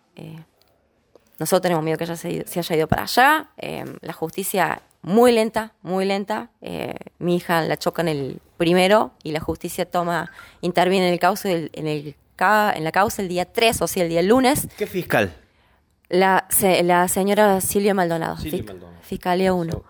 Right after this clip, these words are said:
Speaker 2: sea, un, un primer turno.
Speaker 1: Sí, eh, y bueno, eh, muy lenta. Muy
Speaker 2: Eh, Janina, este, mm,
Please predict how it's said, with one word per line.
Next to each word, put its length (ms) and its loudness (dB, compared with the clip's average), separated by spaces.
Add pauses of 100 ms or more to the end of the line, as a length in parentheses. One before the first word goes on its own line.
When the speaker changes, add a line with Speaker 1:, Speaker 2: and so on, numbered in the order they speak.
Speaker 2:
sea, 200 -12
un, 60 -18
un 60 -20
primer 280 -16
turno. 180 -20 (160)
Speaker 1:
Sí, 300 2 (400)
eh, 500 -4
y 140 -2
bueno, 280 2 (120)
eh, 200 -8
muy 380 2
lenta. 300 0 (480)
Muy 140 -12
Speaker 2:
Eh, 560 2
Janina, 640 2
este, 720 4
mm, 440 0